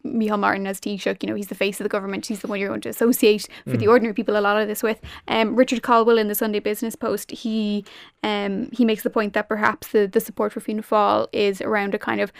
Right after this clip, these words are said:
Speaker 1: um, a coming, a coming back to the fold of voters who,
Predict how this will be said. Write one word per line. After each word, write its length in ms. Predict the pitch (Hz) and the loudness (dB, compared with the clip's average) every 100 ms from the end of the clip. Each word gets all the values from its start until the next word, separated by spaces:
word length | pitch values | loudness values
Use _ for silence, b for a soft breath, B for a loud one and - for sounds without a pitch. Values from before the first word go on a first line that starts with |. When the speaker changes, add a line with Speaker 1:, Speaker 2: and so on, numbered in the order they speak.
| B B - | B B -2
Speaker 1:
um, 320 | 208 196 196 - | 2 2 2 -2
a 60 | |
coming, 520 | - 233 220 208 208 - | 0 2 4 4 0 -2
a 60 | - | -6
coming 340 | - 226 226 | 0 2 2
back 260 | 202 220 - | 2 -2 -6
to 100 | - | -6
the 100 | 220 | -6
fold 560 | - 214 208 240 254 - B B | 2 4 6 6 4 -2 B B
of 160 | 233 196 | 0 2
voters 540 | 214 214 - 202 - | 0 0 0 -2 -4
who, 460 | - 220 202 202 | -2 0 2 0